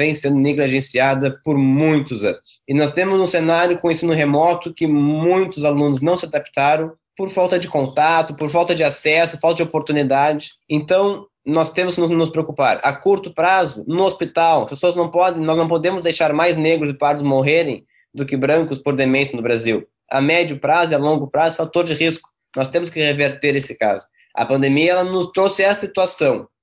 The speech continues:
Só que a gente não pode entender essa situação como algo natural e aprendermos a viver com ela. Não, a gente tem que ver o que ela causou e tentar, a médio e longo prazo, reverter esses níveis já elevados, que são mais elevados ainda, de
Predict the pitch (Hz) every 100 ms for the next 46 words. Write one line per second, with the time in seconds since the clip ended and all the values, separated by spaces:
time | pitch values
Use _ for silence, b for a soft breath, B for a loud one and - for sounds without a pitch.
0 | _ _ 135 139 156 165 160 165 175 165
1 | 160 156 160 156 156 - 147 165 165 165
2 | 160 156 156 151 156 151 - 170 165 165
3 | 151 160 165 180 165 160 160 165 160 151
4 | 147 139 143 139 120 104 - - 156 139
5 | 117 120 - 160 165 175 170 _ - 123
6 | 185 214 202 170 160 151 143 135 165 190
7 | - 151 151 165 160 139 113 104 107 156
8 | 185 160 151 143 147 139 139 156 156 160
9 | 156 160 156 143 - 156 165 143 123 127
10 | 143 127 110 - - 117 151 185 165 139
11 | 127 143 147 135 139 143 147 175 160 143
12 | 135 143 135 123 135 135 131 117